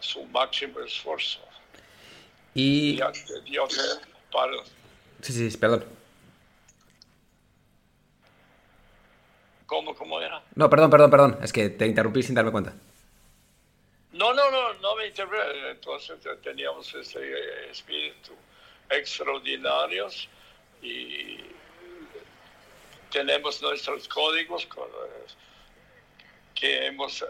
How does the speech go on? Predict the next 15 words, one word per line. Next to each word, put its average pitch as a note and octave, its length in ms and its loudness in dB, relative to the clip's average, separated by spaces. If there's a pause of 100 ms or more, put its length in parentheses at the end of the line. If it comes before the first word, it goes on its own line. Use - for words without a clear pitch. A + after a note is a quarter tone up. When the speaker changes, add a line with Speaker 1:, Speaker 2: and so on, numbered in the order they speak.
(120)
Speaker 1:
respetado - 720 -6
y - 80 -10
gracias - 480 -8
a - 80 -10
eso - 200 -12
podíamos - 580 -12
lograr A#1+ 440 -12 (120)
que - 320 -18
ese - 200 -12
resultado - 580 -12 (160)
que, - 140 -16 (880)
que - 140 -10
todo - 300 -4
el C3+ 60 -6
mundo, - 540 -10